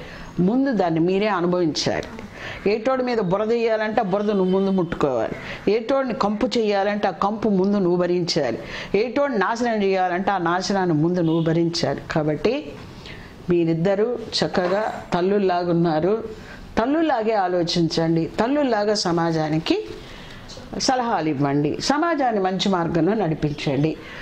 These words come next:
ఆ విషయంలో మాకు ఎటువంటి, ఆ, I mean, ఆ, అబ్జెక్షన్ లేదు, అభ్యంతరం లేదు. తప్పకుండా మా మాటల్ని కూడా మీరు వినండి. భారత్ టుడే టీవీ ఛానల్కి కూడా ఒక ప్రత్యేకమైన విన్నపం ఏంటంటే,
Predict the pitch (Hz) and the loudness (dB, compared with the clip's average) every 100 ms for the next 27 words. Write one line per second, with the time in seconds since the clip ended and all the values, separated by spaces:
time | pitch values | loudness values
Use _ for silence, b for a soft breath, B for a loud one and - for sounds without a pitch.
0 | B B 180 185 190 - 220 202 202 196 | B B 0 0 -2 0 0 2 2 0
1 | - B B - 165 160 160 156 185 190 | -4 B B -2 -2 0 0 2 2 2
2 | 220 214 247 226 180 147 - - - B | 2 2 0 2 2 2 0 -4 -14 B
3 | B - 160 160 151 143 160 208 202 165 | B -4 -2 0 -2 0 0 2 2 2
4 | 147 - - - - - 170 180 247 - | 0 -2 -2 -6 -8 -2 -2 0 -2 0
5 | 208 175 156 156 151 160 - 160 185 214 | 0 2 2 2 2 0 0 0 2 0
6 | 208 196 196 156 151 151 170 170 B B | 0 0 0 0 0 2 0 -2 B B
7 | B B 180 170 185 180 175 226 330 B | B B -4 -2 -2 0 2 0 -2 B
8 | B B B 170 208 269 269 247 240 233 | B B B 0 2 0 0 -2 -2 -2
9 | 208 214 175 156 147 175 190 190 180 175 | 0 2 2 2 2 2 2 2 2 0
10 | 170 B B B 170 240 294 262 269 240 | -2 B B B 2 2 0 -2 0 2
11 | 247 220 220 220 214 202 185 180 170 165 | 2 0 2 0 0 0 2 2 0 0
12 | 190 208 190 190 175 190 190 254 254 233 | -2 0 0 -2 -2 -4 0 -2 0 -2
13 | 214 190 165 170 214 208 196 165 160 147 | 0 0 2 2 2 0 2 2 2 0
14 | 143 165 156 | 0 0 -2